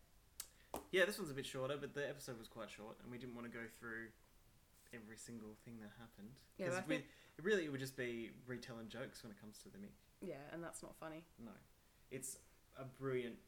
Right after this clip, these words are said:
Speaker 1: brilliant show, and you should definitely check it out.
Speaker 2: The next show we're gonna do might be American Gods.
Speaker 1: Yep.
Speaker 2: Pretty excited for that.
Speaker 1: We really want to watch American Gods,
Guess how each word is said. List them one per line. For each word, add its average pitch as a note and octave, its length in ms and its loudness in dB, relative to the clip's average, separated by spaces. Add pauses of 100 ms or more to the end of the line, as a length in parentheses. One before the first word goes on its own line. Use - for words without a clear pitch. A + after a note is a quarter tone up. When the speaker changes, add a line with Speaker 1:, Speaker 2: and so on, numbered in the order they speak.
(280)
Speaker 1:
brilliant A2 320 -4
show, - 140 -8 (180)
and G#2 60 -10
you A#2 60 -10
should G#2+ 180 -10
definitely G#2 340 -6
check F#2+ 260 -12
it - 60 -12 (100)
out. - 80 -14 (720)
Speaker 2:
The G3+ 80 2
next G3 280 -2
show F#3 140 0 (360)
we're F3+ 60 -4
gonna E3+ 200 -2
do E3+ 260 -4
might E3+ 240 -6
be E3+ 360 -4
American F3 440 -2
Gods. F3+ 320 -4 (180)
Speaker 1:
Yep. C#3 160 0 (540)
Speaker 2:
Pretty - 140 -6
excited - 260 -6
for F#3+ 80 -6
that. F#3+ 160 -4 (360)
Speaker 1:
We B2 100 -2 (100)
really C3+ 300 4
want A#2+ 280 -2
to A#2 80 -10
watch G#2 200 -6
American G#2 360 -4
Gods, - 280 -8